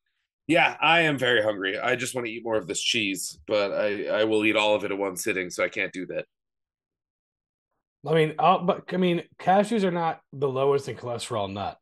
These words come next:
Speaker 2: by the way.
Speaker 1: Uh, the cheeses have no cholesterol. And also, cashews don't have any cholesterol because cholesterol is an animal-based. Anything that, that's not animal-based
Speaker 2: I just
Speaker 1: can't
Speaker 2: looked
Speaker 1: have
Speaker 2: it up,
Speaker 1: cholesterol.
Speaker 2: Dan.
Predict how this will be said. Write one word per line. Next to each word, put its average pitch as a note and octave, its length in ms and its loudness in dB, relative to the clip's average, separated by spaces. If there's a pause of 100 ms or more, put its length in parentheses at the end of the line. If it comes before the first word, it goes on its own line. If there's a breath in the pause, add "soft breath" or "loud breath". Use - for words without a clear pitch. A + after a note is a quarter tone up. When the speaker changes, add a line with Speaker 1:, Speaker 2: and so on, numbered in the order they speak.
Speaker 2:
by E2 160 -6
the D2 80 -12
way. A#1 200 -14 (1200)
Speaker 1:
Uh, C#3 200 4
the B2 420 2
cheeses C3+ 440 0
have A#2 240 0
no A#2 180 2
cholesterol. G#2+ 540 -2 (720)
And B2+ 200 0
also, C3 460 4
cashews B2+ 540 0
don't A2+ 200 0
have G#2+ 160 -2
any G2+ 160 -2
cholesterol F#2+ 560 -2
because F#2 320 -10
cholesterol G#2 560 2
is G2 120 -2
an G2 80 -8
animal-based. F#2 800 -2 (1500)
Anything C#3 380 2
that, B2 220 2
that's - 500 -2
not A#2 320 0
animal-based A#2 640 0
Speaker 2:
I F3+ 140 6
just A#3 180 4
Speaker 1:
can't G3 40 2
Speaker 2:
looked A3+ 180 4
Speaker 1:
have - 20 4
Speaker 2:
it G#3 60 6
up, E3+ 200 8
Speaker 1:
cholesterol. - 60 -4
Speaker 2:
Dan. B2+ 440 0